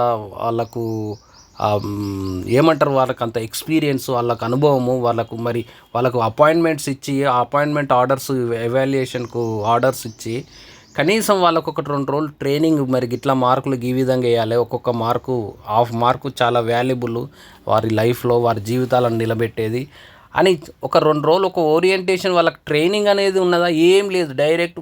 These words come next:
పోయిర్రు, ఎగ్జామ్, ఆ, మన, ఆ, ఎవాల్యుయేషన్ దిద్దడమే అంతే. ఇష్టం వచ్చినట్టు మార్క్స్ వేసుకోవడం.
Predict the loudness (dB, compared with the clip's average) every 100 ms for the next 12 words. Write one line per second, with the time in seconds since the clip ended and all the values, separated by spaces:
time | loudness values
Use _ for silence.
0 | -6 -4 -2 -2 0 0 0 4 4 4
1 | 4 4 2 0 -4 -2 -6 -8 -20 _
2 | _ _ -6 -4 -4 -4 -4 -4 -4 0
3 | 4 6 6 2 0 -2 0 -2 -4 -8
4 | -10 -2 2 4 4 2 -4 -6 -6 -6
5 | -6 -10 -4 -4 -4 -4 -2 2 2 2
6 | 0 -4 -4 0 2 2